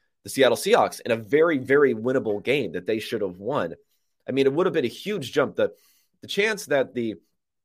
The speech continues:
Chargers win the division, if they would have pulled it off last night, would have been over, like, you would have already been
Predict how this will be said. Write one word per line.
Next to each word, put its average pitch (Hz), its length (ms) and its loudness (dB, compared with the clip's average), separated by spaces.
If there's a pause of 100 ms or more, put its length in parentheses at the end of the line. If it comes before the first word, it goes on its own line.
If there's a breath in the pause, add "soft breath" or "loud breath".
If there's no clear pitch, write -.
(680)
Chargers 139 440 0
win 135 200 0
the 123 80 0
division, 113 560 -2
if 143 160 4
they 156 80 2
would 139 160 2
have - 80 -4
pulled 123 180 -2
it 104 80 2
off 113 300 0
last 110 340 -4
night, 123 220 -2
would 131 120 -2
have 127 60 -2
been 127 140 0
over, 113 500 0
like, 101 240 -4
you 123 200 -10
would 147 100 -2
have 127 100 0
already 143 200 6
been 110 400 0